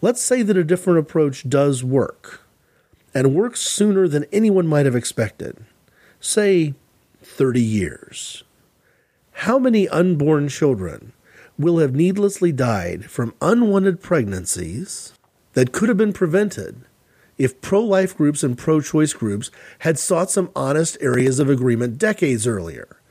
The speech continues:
rather than using demonizing rhetoric like murderer and zealot? Who will be responsible for the needless deaths of those unborn children during the war years of the abortion debate?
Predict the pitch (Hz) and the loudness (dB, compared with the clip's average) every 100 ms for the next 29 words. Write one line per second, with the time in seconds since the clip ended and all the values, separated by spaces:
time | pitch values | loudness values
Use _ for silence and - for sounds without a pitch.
0 | _ - - 139 156 151 139 131 139 120 | _ -20 -4 0 2 2 2 2 2 0
1 | 110 101 - - _ 110 101 151 143 135 | -2 -6 -12 -20 _ -8 -2 0 2 2
2 | 127 117 110 110 120 104 92 90 101 87 | 2 0 -2 0 -2 -2 -8 -6 -8 -4
3 | 120 135 131 107 90 78 65 - _ - | 0 4 4 2 -2 -6 -8 -14 _ -4
4 | 98 92 - 104 92 69 - - - _ | -2 0 2 2 2 0 -6 -12 -14 _
5 | _ _ _ _ _ _ _ _ _ _ | _ _ _ _ _ _ _ _ _ _
6 | _ _ _ - - 277 285 208 175 147 | _ _ _ -12 -2 0 2 2 2 0
7 | 139 - 123 117 113 113 131 175 - _ | -2 -2 -4 -4 -6 -6 -4 -6 -10 _
8 | _ _ - 147 147 156 156 151 - 131 | _ _ -4 0 2 2 2 0 0 -2
9 | 135 - 139 131 139 143 143 135 131 123 | -2 -2 -2 0 2 2 0 0 0 -2
10 | 143 135 139 151 165 _ - _ 156 165 | -4 -2 -2 -4 -8 _ -20 _ 0 0
11 | 143 117 104 127 127 120 117 117 117 117 | 2 0 0 2 2 2 2 2 4 2
12 | 120 113 117 98 113 - 131 127 120 120 | 0 0 0 0 -6 -6 -2 -2 0 -2
13 | 135 - | -4 -10